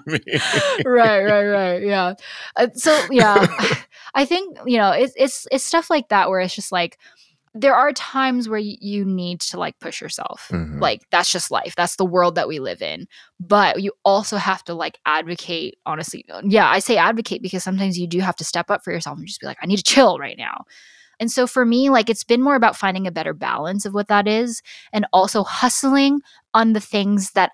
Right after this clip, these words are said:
Speaker 2: I want to, not because I was told to, 'cause I think
Speaker 1: Mm.
Speaker 2: the thing about hustle culture is sometimes it feels like they're like, "You have to hustle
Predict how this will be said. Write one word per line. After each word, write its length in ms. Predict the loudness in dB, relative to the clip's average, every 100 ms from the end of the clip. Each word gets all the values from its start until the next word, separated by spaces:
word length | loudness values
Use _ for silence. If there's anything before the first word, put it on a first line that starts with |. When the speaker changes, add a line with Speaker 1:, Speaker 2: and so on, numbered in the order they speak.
| 2
Speaker 2:
I 240 | 2 2
want 360 | 0 -4 -4 -4
to, 360 | -2 -2 -2 2
not 200 | 2 2
because 220 | 2 2
I 60 |
was 220 | 4 2 -2
told 280 | -4 -4 -4
to, 140 | -4
'cause 160 | 0 0
I 80 | 2
think 260 | 0 0
Speaker 1:
Mm. 80 | -4 -12 -18 -12
Speaker 2:
the 60 |
thing 180 | -4 0
about 160 | 4 2
hustle 280 | 2 -2 -2
culture 340 | 0 0 2
is 120 | 2
sometimes 420 | 0 -2 0 0 0
it 80 |
feels 240 | -2 -2 -2
like 140 | -2
they're 100 | -2
like, 220 | -2 -4 -10 -20 -20 -20 _ _
"You 100 | 2
have 160 | 4 4
to 60 | 2
hustle 400 | 2 2 -2